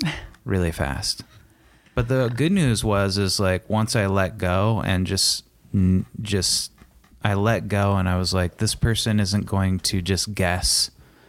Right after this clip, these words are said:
Speaker 1: Yeah.
Speaker 2: how to do this." Um, and I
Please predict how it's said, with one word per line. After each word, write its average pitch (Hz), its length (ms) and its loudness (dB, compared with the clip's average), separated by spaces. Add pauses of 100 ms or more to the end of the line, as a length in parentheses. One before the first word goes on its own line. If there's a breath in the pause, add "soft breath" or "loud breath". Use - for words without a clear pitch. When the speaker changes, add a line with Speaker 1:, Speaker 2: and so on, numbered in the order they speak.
(280 soft breath)
Speaker 1:
Yeah. 214 80 -14
Speaker 2:
how 107 140 2
to 87 100 2
do 87 220 0
this." 78 440 -2 (880 loud breath)
Um, 92 500 0 (600)
and 90 440 2 (120)
I 90 480 0